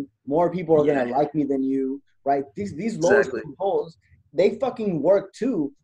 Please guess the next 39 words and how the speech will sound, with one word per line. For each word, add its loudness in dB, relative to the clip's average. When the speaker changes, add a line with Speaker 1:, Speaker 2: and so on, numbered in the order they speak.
Speaker 1:
whenever 0
you -2
Speaker 2:
Yeah. -2
Speaker 1:
don't 2
wanna, 0
wanna -2
do -2
the -2
work. -4
Speaker 2:
Yeah, 6
you 8
gotta 6
start 4
where 6
you're 6
at, 4
is -6
what 0
you're -2
saying. -2
Like, -6
don't 4
sort 6
of 0
leap 6
for 6
those 2
higher 4
motivations 2
if -6
you're -2
still 0
at 0
that 0
vibration. -2
Speaker 1:
Yes, -12
yes. -14
Speaker 2:
Yeah. -6
Speaker 1:
Spot -18